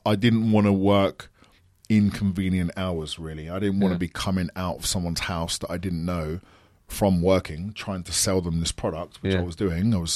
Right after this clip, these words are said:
Speaker 1: selling windows. Um,
Speaker 2: Oh, was
Speaker 1: at,
Speaker 2: ya?
Speaker 1: at, yeah,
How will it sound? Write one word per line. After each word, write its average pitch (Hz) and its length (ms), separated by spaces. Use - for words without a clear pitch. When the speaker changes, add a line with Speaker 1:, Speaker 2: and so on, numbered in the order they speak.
Speaker 1:
selling 87 300
windows. 92 480
Um, 92 160
Speaker 2:
Oh, 127 300
was 131 80
Speaker 1:
at, 92 100
Speaker 2:
ya? 95 140
Speaker 1:
at, 95 200
yeah, 92 320